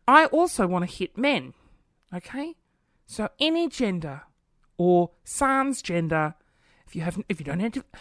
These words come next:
if you don't identify as a gender, that's fine. Do not do the following. That was a,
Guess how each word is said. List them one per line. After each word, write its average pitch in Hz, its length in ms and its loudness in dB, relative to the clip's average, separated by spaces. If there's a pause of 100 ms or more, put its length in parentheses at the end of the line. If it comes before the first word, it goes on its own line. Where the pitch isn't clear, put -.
(160)
if - 120 -18
you 254 120 6
don't 339 160 8
identify 294 500 2
as 277 120 -2
a 269 60 -4
gender, 247 340 0
that's - 300 -4
fine. 147 320 -4 (220)
Do 339 200 8
not 349 200 2
do 247 160 2
the 226 80 2
following. 165 520 0 (480)
That - 100 -20
was - 120 -20
a, - 40 -20